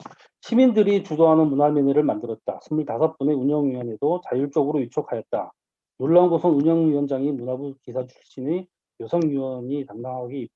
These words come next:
입후보에 당선되었다는 사실, 그리고 십팔 세 고등학교 이 학년 학생이 환경운동과 차별금지 공약으로 과감하게, 어, 입후보하여 압도적으로 표를 받아 당선되었다는 사실, 이런 것들을 얘기를 했는데요.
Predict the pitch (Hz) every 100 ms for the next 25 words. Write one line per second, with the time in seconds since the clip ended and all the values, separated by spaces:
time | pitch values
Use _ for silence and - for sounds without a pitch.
0 | _ 127 127 131 - 127 123 120 127 127
1 | 131 127 - _ _ _ _ _ 120 123
2 | 143 - - 139 165 127 123 135 127 -
3 | 156 127 131 127 107 131 131 180 - _
4 | _ _ _ _ 185 202 208 165 139 131
5 | 139 - 202 208 160 156 151 143 139 117
6 | 127 117 113 135 127 123 170 214 _ _
7 | _ _ _ _ _ - 104 101 104 113
8 | _ - 127 - 160 151 117 131 123 117
9 | 190 185 160 165 - 156 - 117 143 143
10 | 117 120 156 127 117 127 120 - - 117
11 | 127 156 160 147 135 139 139 135 _ _
12 | _ 127 131 139 139 156 170 127